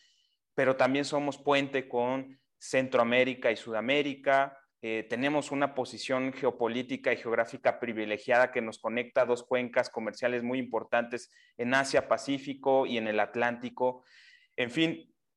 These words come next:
México creo que tiene que ser precisamente puente entre todos estos, estos puntos de conexión global y por lo tanto también, así como se habla a veces de que la matriz energética tiene que estar diversificada,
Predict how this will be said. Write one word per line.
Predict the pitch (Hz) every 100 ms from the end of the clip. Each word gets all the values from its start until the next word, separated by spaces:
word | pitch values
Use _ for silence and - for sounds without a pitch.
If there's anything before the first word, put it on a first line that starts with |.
| -
México | 135 170 190 - 156
creo | - 156
que | 160
tiene | 151 151 156
que | 131
ser | - 139
precisamente | 139 135 143 127 123 135
puente | - 135 135 131 110 -
entre | 123 113 113
todos | - 123 120
estos, | 123 - 127 - -
estos | 113 127 123
puntos | - 127 135
de | 120 113
conexión | 107 104 - 120 120
global | 131 120 117 139 - _ _
y | 143
por | 139 143
lo | 139
tanto | 139 160 156 175
también, | 170 135 131 147 - _
así | 127 117 139
como | - 160
se | 127 131
habla | 127 139
a |
veces | 127 123 139 120
de | 120
que | 113
la | 107
matriz | 110 107 123 139
energética | 127 101 120 139 131 113
tiene | 131 139
que |
estar | 113 120 117
diversificada, | 127 117 - - 113 123 123 143 165